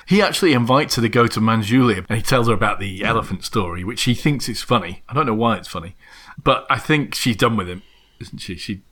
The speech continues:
Speaker 2: Yeah.
Speaker 1: she walks off at that point. Weibo goes to the hospital because he's trying to see the bully. The bully guy pushed down the stairs,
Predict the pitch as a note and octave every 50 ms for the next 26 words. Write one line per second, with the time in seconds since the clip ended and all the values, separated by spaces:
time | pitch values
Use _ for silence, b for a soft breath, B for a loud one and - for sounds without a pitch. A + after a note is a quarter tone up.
0 | _ _ _ - A2 G#2 G2+ F#2 E2+ F#2+ F2 F#2 F#2 - - - F#2 E2 - F#2+
1 | G2 F#2+ - - G2 F#2 - - B B B B B B B C3 D3+ G3 F3 F3
2 | F3 D3 C3+ D3 C3 - - B2 B2 D3 - - D#3+ D#3+ A2 B2+ - - _ b
3 | b b b b b b b C3 - - C3+ B2 - - C3+ A#2 - - C#3 C#3+
4 | C#3 A#2+ - - - - C#3+ C3 A#2+ A#2 A2 G#2+ F#2 G2 - - C#3 C3+ B2+ G2
5 | F2 E2 F2 G#2 A2+ A#2 - _ _ _ _ _ _ _ _ _ - - F#2 B2
6 | B2+ A#2+ A2+ G#2 A2 G2+ G2+ G2+ G2 F#2 - - G#2+ - - - G2+ G2 F#2+ F2+
7 | - - A#2 G#2+ G2+ F2 F2 F#2 F2+ - - -